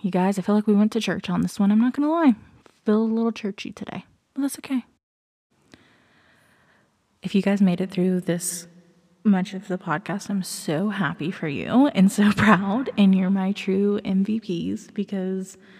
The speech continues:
this is gonna be like a thirty-minute podcast, and I love it. <sighs> So this week, you guys, I want you to really think about what you're holding on to that you can release.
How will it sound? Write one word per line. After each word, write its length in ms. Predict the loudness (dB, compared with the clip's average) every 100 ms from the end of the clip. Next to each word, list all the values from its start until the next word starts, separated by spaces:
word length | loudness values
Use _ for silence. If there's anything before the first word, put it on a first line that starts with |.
| -20 _ _ _ -18
this 140 | -14
is 80 | -8
gonna 220 | -4 -4
be 220 | -4 -6
like 200 | -6 -8
a 20 |
thirty-minute 500 | -8 -6 -2 -2 -2
podcast, 680 | -6 -10 -10 -10 -10 -12 -6
and 80 | -2
I 20 |
love 240 | -2 -2 -4
it. 120 | -10 -14 -20 -20 -20 -20 -20 -20 _ _ _ _ _
<sighs> 240 | -6 -4 -4 -12 -14
So 200 | 2 4
this 300 | 4 0 -2
week, 160 | -4
you 40 | -4
guys, 480 | -4 -4 -6 -8 -12 -20 _ _ _ _ _ -18 -18 _
I 80 | 0
want 340 | 4 2 2
you 60 | -4
to 180 | -4 -2
really 240 | 0 -2
think 240 | -2 -2
about 640 | -2 -4 -4 -4 -6 -8 -12 -14 _ _ _ _ _ _
what 1040 | -6 -2 0 0 0 -2 -6 -12 -12 -14 -20 _ _ _ _ _ _ -4
you're 240 | 0 0
holding 380 | 0 0 0 -2
on 260 | -2 -2
to 440 | -2 -2 0 0 -2 -4
that 80 | -4
you 160 | -4
can 180 | 0 0
release. 680 | 0 0 -2 -4 -4 -8